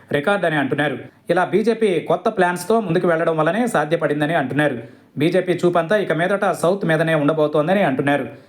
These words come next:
కేరళలో ఒక ఎంపీతో బోణీ కొట్టింది. తమిళనాడులో గెలవకపోయినా ఎన్నడూ లేని విధంగా పద్దెనిమిది శాతం ఓట్ షేర్ని తాజా ఎంపీ ఎన్నికలలో సాధించింది. ఇక కర్ణాటకలో ఎటూ పాగా వేసి ఉంది.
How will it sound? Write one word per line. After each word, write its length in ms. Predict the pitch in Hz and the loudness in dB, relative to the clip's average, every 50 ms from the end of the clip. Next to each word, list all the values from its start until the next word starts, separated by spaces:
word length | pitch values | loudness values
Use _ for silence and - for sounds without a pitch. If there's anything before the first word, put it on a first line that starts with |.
| - _ _ _ _ - | -20 _ _ _ _ -4
కేరళలో 480 | - 185 185 208 233 226 220 202 208 202 | 0 0 2 2 2 2 2 2 2 2
ఒక 260 | 165 160 165 160 156 | 2 2 0 0 0
ఎంపీతో 420 | 175 160 160 175 208 202 196 233 208 | 0 -2 0 0 0 2 2 2 2
బోణీ 260 | 160 165 185 190 165 | 2 2 0 2 2
కొట్టింది. 500 | 156 156 135 160 151 139 131 120 120 - 156 | 0 2 2 0 -2 -2 -2 -4 -4 -2 -2
తమిళనాడులో 480 | 151 156 170 185 180 180 180 180 180 | 0 0 0 0 2 2 2 2 0
గెలవకపోయినా 580 | 170 160 156 165 170 - 139 180 175 180 190 214 | 2 2 0 0 0 0 0 0 0 0 2 0
ఎన్నడూ 280 | 190 160 156 175 180 | 0 2 2 2 2
లేని 180 | 165 160 147 156 | 2 0 0 0
విధంగా 520 | 156 156 160 160 185 202 214 190 - - - - - - - - | 0 0 0 0 0 2 0 0 0 -4 -10 -18 -20 -10 -4 -2
పద్దెనిమిది 380 | 175 175 165 175 190 190 - 180 | -2 0 0 0 -2 0 0 0
శాతం 320 | 185 190 180 180 196 170 | 0 0 -2 -2 -2 0
ఓట్ 180 | 160 190 190 - | 0 0 -2 0
షేర్ని 380 | - 202 220 226 262 262 202 | 0 0 0 2 2 0 0
తాజా 300 | 156 - 151 170 185 202 | 0 0 0 0 2 2
ఎంపీ 300 | 185 160 160 160 160 185 | 0 0 0 0 0 2
ఎన్నికలలో 520 | 170 151 143 147 165 156 175 180 208 254 240 | 2 2 2 0 0 0 0 2 2 2 0
సాధించింది. 720 | 240 - 160 147 147 143 139 151 139 139 139 117 - - - - - - - - | 0 0 0 0 0 -2 0 0 0 2 2 0 0 -4 -12 -20 -20 -12 -6 -4
ఇక 120 | 147 - | -2 -2
కర్ణాటకలో 600 | - - - 269 277 208 - 311 214 - 220 226 233 | 0 0 0 -2 0 0 0 0 0 0 2 2 2
ఎటూ 280 | 202 165 160 - 214 | 2 0 0 2 2
పాగా 280 | 220 - 151 156 160 175 | 2 2 0 0 0 0
వేసి 280 | 160 151 151 147 - 147 | 0 0 0 0 0 0
ఉంది. 340 | 135 139 135 127 - - | 0 2 2 2 0 -2